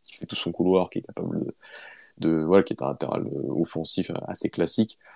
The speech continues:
Donc, ça, ça pousse Rodrigo Gomez à jouer dans des espaces intérieurs, euh, sans être un, un attaquant, finalement, sans, en étant limite un, un relais, un, comme, comme peut l'être un Ricardo Horta, un Yuri Medeiros, ce genre de là.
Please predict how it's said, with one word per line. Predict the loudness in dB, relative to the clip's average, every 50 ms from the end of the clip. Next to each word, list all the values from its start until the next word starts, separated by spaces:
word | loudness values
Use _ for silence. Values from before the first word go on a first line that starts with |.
| -20 -20 -20 -20 -20 _ _ _ _ _ _ _ -18 -8 -4
Donc, | -2 -2 0 0 0
ça, | 4 4 4 4 4
ça | 0 -2
pousse | -2 -2 -4 -2
Rodrigo | 2 6 6 6 6 6 6
Gomez | 4 4 2
à | 2
jouer | 2 2
dans | 2 2 2
des | -2 -4
espaces | -4 -4 -2 -2 0
intérieurs, | -2 0 2 4 4 6 8 8 8 6 4 2 0
euh, | -2 0 -2 -2
sans | -2 -2 0 0 2 2 2 4 6 4
être | 4 4 0
un, | -4 -2 -2 -4 -4
un | -4 -4
attaquant, | -4 -2 -2 -2 0 0 -2 -2
finalement, | -2 -4 -4 -2 -2 -2 -2 -4 -6
sans, | -6 -4 -2
en | -2 -2 -2 -2 -4 -6
étant | -6 -4 -2 -2
limite | -2 -2 -2 -4
un, | -8 -10 -10 -12 -14 -12 -8 -6 -4
un |
relais, | 0 4 6 6 6 6 4 4 2 0
un, | -2 -4 -8 -8 -8
comme, | -8 -6 -6 -6
comme | -4 -6 -4 -2
peut | 0 2
l'être | 2 2 0 -2 -10
un | -8 -8 -6
Ricardo | -6 -4 -2 0 0 0
Horta, | -2 -2 -8 -8
un | -6 -6 -6
Yuri | -4 -4 -4
Medeiros, | -4 -4 -4 -2 -2 -2
ce | -4 -6 -8
genre | -8 -6 -4
de | -4
là. | -2 -4 -4